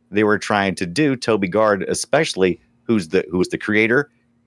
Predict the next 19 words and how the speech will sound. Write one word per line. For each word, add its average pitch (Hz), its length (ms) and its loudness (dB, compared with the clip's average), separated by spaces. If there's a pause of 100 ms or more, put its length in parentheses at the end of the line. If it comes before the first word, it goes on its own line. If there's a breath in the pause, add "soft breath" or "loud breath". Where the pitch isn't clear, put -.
and 95 460 2
he 120 500 0
has 98 260 0
fought 104 280 0
really 98 380 2
hard 90 340 0
over 80 180 -2
the 78 100 -2
years 80 240 2
to - 60 -8
kind 80 160 -8
of - 100 -14
push - 180 -2
back 85 260 -2
and 82 80 -10
go, 73 120 0
"Okay, 71 220 -6
she's - 220 -10
not 87 260 -2